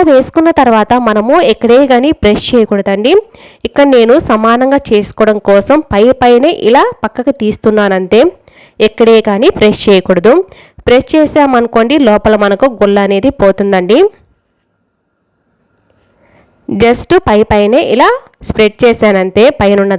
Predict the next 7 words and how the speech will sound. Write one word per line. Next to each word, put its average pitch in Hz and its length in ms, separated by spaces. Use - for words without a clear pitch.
దాన్ని 185 260
మాత్రమే. 185 440
సమానంగా 208 580
రావడం 185 360
కోసము. 180 400
ఇప్పుడు 285 260
ఒక 392 100